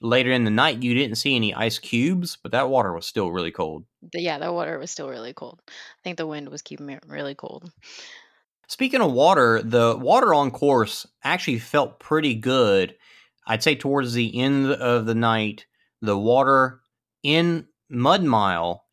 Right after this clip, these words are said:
Speaker 1: just at the top, like, the first six inches of water was getting kinda chilly.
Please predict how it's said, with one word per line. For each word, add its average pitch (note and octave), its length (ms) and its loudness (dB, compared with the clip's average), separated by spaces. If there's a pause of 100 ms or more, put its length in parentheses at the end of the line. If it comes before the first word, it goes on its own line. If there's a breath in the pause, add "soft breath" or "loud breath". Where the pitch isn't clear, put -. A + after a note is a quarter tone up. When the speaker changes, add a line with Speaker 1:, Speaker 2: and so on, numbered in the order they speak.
Speaker 1:
just F3 460 0
at G3 180 -2
the E3 60 -2
top, G3 380 4
like, B2 140 0
the A#2+ 100 0
first - 520 -2 (120)
six - 400 -6
inches D#3 320 -2
of B2+ 100 0
water A#2+ 600 2
was A2 180 -4
getting G2+ 440 -6 (220)
kinda A2+ 240 0
chilly. - 460 -4